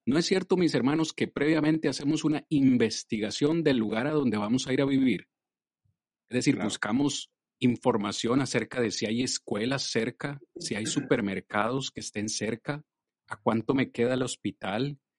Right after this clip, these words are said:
Speaker 1: si el barrio es seguro, cuántas personas viven ahí. Es decir, hacemos una búsqueda, previamente hacemos una búsqueda antes de irnos a vivir a ese lugar. Y yo creo que dentro de esa búsqueda,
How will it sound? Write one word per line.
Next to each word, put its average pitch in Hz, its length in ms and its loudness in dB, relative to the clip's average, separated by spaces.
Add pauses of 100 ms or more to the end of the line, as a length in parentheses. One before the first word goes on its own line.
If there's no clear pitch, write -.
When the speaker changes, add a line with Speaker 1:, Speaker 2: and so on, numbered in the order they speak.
(140)
Speaker 1:
si - 180 -4
el 107 120 -2
barrio 104 420 -2
es 117 100 -2
seguro, 120 680 0 (920)
cuántas 117 360 0
personas 113 460 0
viven 113 280 2
ahí. 104 340 0
Es 147 80 0
decir, 160 320 -2
hacemos 175 460 -4
una 208 180 -2
búsqueda, 135 720 -4 (240)
previamente 175 560 0
hacemos 160 420 -2
una 180 200 0
búsqueda 143 720 0 (380)
antes 147 420 0
de 113 140 0
irnos 180 540 2
a 147 40 -2
vivir 123 320 2
a 131 40 2
ese 135 180 0
lugar. 127 400 0 (600)
Y 95 80 -6
yo 104 100 0
creo 135 180 -2
que 113 120 2
dentro 104 240 2
de 101 80 -2
esa 123 120 -2
búsqueda, 123 520 0